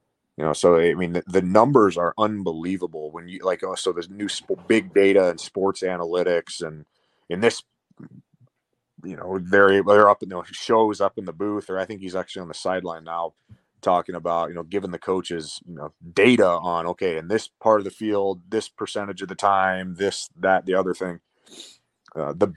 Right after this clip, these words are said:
biggest thing that they've been able to even, you know, uh, you know, that they've been able to actually show and articulate that drives success in football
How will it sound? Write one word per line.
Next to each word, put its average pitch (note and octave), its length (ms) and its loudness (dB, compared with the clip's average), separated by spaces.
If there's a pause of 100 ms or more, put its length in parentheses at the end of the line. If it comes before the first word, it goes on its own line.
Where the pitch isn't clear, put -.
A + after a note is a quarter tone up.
biggest C#3+ 480 4
thing A2+ 280 0
that F#2 140 -4
they've G2+ 220 0
been F#2 160 0
able F#2 300 -2
to F2+ 60 -6
even, E2 480 -6 (300)
you - 80 -20
know, - 220 -20 (960)
uh, - 200 -20 (220)
you - 80 -18
know, D2+ 160 -18 (140)
that F#2+ 180 6
they've G2+ 200 2
been F#2 120 4
able F#2+ 220 2
to F2 160 -2
actually F2 360 -2
show F#2+ 340 4
and E2+ 100 -2
articulate F2 600 -4 (400)
that F2 180 0
drives F#2 720 2
success - 640 -6
in D#2+ 80 -12
football G#2 480 -2